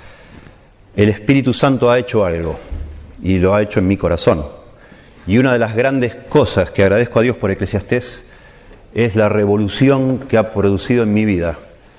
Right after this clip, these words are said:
comprender que Dios quiere que disfrutemos de la vida. Es una cosa, pero no sé en el caso de ustedes,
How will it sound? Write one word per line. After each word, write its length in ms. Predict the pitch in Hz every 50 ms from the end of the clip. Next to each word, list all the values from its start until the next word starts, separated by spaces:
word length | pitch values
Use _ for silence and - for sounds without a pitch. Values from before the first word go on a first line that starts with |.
| - - - _ _ _
comprender 540 | - - 95 95 - 95 95 101 110 120 -
que 80 | -
Dios 220 | 101 101 113 110 -
quiere 720 | - - - 117 120 123 123 123 117 113 - - - - -
que 140 | - 95 90
disfrutemos 580 | 90 85 - - 90 78 - 110 110 110 101
de 80 | 95 92
la 120 | 90 90
vida. 320 | 98 120 127 92 80 78 - - - - - - - - - - - - - - - - - - - - - - - - - - - - - - - - - - - - - - - - - - - -
Es 300 | 113 110 - - - -
una 240 | 104 107 104 98 -
cosa, 300 | - 123 123 - 117 95
pero 220 | 101 98 95 90 - - - - - - - - - - - - -
no 120 | - 107 104
sé 160 | - - 160
en 60 | 151
el 100 | 127 110
caso 220 | - 117 107 - 110
de 40 | 104
ustedes, 580 | 98 - - 92 85 82 - - - - -